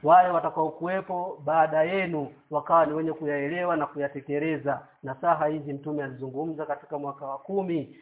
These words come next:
Leo hii tunayakumbushia katika zama zetu hizi, katika miaka yetu hii, katika, na tunayashuhudia yakitokea.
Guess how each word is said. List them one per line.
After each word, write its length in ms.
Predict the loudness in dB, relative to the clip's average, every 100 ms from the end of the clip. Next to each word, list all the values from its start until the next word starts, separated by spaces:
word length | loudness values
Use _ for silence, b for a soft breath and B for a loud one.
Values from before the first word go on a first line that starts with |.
| B -6
Leo 200 | -4 -2
hii 180 | -4
tunayakumbushia 1000 | -6 -4 -2 -4 -6 -8 -10 -10 -6 -4 -2
katika 440 | -4 -6 -8 -6
zama 260 | -4 -4 -6
zetu 240 | -10 -8
hizi, 460 | -8 -8 -8 -12 -12 B
katika 320 | -10 -6 -2 0
miaka 400 | 0 -4 -4 -6
yetu 260 | -6 -8
hii, 400 | -8 -6 -6 -10 -14 B B -8
katika, 380 | -8 -6 -6 -6 -10 _
na 240 | -4 -2 -2
tunayashuhudia 760 | -2 -2 -2 -4 -8 -4 0
yakitokea. 760 | 0 0 -8 -10 -4 2 4